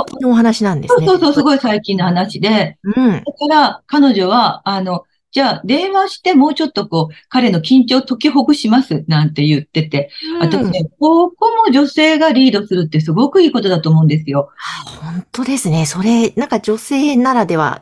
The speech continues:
Speaker 1: 女性だからできる部分だったりもし-、しますね。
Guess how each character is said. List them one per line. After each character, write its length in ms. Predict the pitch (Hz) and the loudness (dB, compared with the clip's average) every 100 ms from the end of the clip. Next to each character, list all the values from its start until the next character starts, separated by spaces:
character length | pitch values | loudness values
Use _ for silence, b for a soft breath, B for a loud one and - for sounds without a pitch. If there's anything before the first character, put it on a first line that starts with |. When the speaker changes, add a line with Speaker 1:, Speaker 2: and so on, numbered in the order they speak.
| - | -12
Speaker 1:
女 140 | 208 | -10
性 140 | 285 277 | -8 -4
だ 120 | 285 | -2
か 100 | 220 | -2
ら 100 | 151 | -2
で 100 | 151 | -4
き 160 | 143 | -6
る 120 | 165 143 | -6 -4
部 120 | 165 | -4
分 160 | 160 | -4
だ 100 | 139 151 | -4 -6
っ 40 | |
た 80 | - | -8
り 80 | 135 | -10
も 220 | 117 - | -10 -12
し-、 340 | - - - - | -14 -12 -14 -2
し 80 | 285 | 0
ま 140 | 143 | 0
す 60 | |
ね。 60 | - | -4